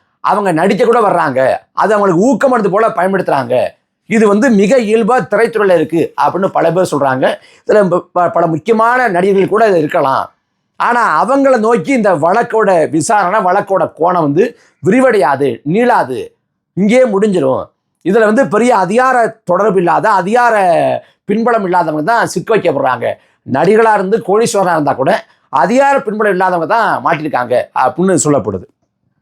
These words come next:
தமிழ்நாட்டோட முதலமைச்சர் ஐயா ஸ்டாலின் வந்து நமக்கு வகுப்பு எடுக்கிறாரு. "போதையின் பாதையில போகாதீங்க, ஒரு அப்பாவா சொல்றேன்" அப்படிங்கிறாரு. போதையின் பாதையில போகாதீங்கன்னு யார் சொல்லலாம் அப்படின்னா, எந்தவித அதிகார வலிமையும் இல்லாத ஒரு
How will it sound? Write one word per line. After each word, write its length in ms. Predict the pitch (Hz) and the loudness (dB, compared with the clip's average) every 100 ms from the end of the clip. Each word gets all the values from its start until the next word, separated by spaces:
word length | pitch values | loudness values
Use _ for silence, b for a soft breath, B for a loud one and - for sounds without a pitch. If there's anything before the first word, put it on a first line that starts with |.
| _ _ B B B B B 117 | _ _ B B B B B -2
தமிழ்நாட்டோட 500 | 156 180 180 175 151 | 0 0 0 0 0
முதலமைச்சர் 380 | 156 175 170 | 0 0 0
ஐயா 220 | 165 156 139 | 0 2 0
ஸ்டாலின் 380 | - 151 165 | -2 -2 0
வந்து 560 | 151 147 143 98 - - _ _ _ _ _ | 0 0 0 -2 -4 -12 _ _ _ _ _
நமக்கு 880 | - 170 170 165 147 127 113 104 98 _ | -4 -2 0 2 4 4 2 0 -4 _
வகுப்பு 420 | 120 165 226 190 | -2 0 0 -2
எடுக்கிறாரு. 360 | 180 135 95 - _ _ _ _ _ | -4 -4 -6 -10 _ _ _ _ _
"போதையின் 540 | - 202 226 233 208 113 | -2 0 2 0 0 0
பாதையில 320 | 160 196 196 | 0 0 0
போகாதீங்க, 680 | 175 151 156 143 127 104 90 | 0 0 0 -2 -4 -8 -8
ஒரு 140 | 98 131 | -2 -2
அப்பாவா 440 | 135 233 220 202 | -2 0 0 2
சொல்றேன்" 460 | 196 160 131 120 - | 0 -2 -2 -4 -4
அப்படிங்கிறாரு. 460 | 123 127 139 98 - _ _ _ _ _ _ _ _ - | -4 -2 -4 -8 -14 _ _ _ _ _ _ _ _ -2
போதையின் 440 | 151 196 220 220 | 0 2 2 0
பாதையில 340 | 151 175 202 190 | 0 0 0 0
போகாதீங்கன்னு 460 | 170 185 190 180 208 | 0 2 0 0 -2
யார் 340 | 185 156 190 | 0 0 0
சொல்லலாம் 440 | 196 180 175 151 139 | 0 0 0 0 -2
அப்படின்னா, 340 | 147 127 92 117 _ _ _ - | -2 -2 -4 -10 _ _ _ -4
எந்தவித 560 | 127 196 214 220 196 | 0 2 2 2 2
அதிகார 480 | 156 156 208 254 247 | 0 0 0 2 2
வலிமையும் 460 | 190 165 220 233 214 | 0 0 0 0 0
இல்லாத 340 | 175 156 196 | 0 0 0
ஒரு 160 | 208 | -2